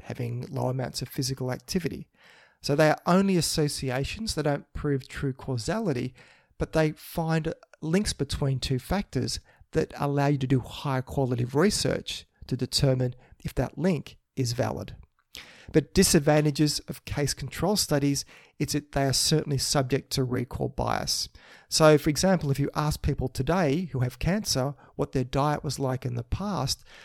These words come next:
they may give a different view of it that's informed by the perceptions of what ha-, actually has caused their cancer. So it's relying upon past recall, and it could be influenced by their current state of, of disease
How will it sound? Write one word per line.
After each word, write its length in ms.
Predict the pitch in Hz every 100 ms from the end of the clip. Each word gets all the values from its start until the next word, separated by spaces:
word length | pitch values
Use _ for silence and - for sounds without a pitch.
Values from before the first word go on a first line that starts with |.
| - -
they 160 | 156
may 140 | 196 185
give 180 | 170
a 60 | 156
different 420 | 131 156 - 151
view 360 | 143 127 175 240
of 120 | 123
it 160 | 107 - _ -
that's 220 | 127 -
informed 480 | 135 - 156 147 135
by 120 | 127
the 120 | 127
perceptions 600 | - 120 - 113 - 127
of 80 | 120
what 160 | 123 131
ha-, 120 | 131 -
actually 240 | - -
has 100 | 117
caused 440 | - - 127 123 -
their 120 | 127
cancer. 580 | - 139 143 - - - _ -
So 100 | 139
it's 160 | -
relying 340 | 147 143 151 135
upon 300 | - 120 120
past 420 | - 127 117 -
recall, 560 | 139 156 - 175 202 - _ _ _ _
and 140 | - 120
it 120 | -
could 100 | 131
be 160 | 127 -
influenced 680 | 185 208 - 120 - - -
by 80 |
their 120 | 123 120
current 440 | - - 117 -
state 480 | - - 71 - - -
of, 260 | - 65 123
of 180 | - 131
disease 500 | 131 123 120 123 123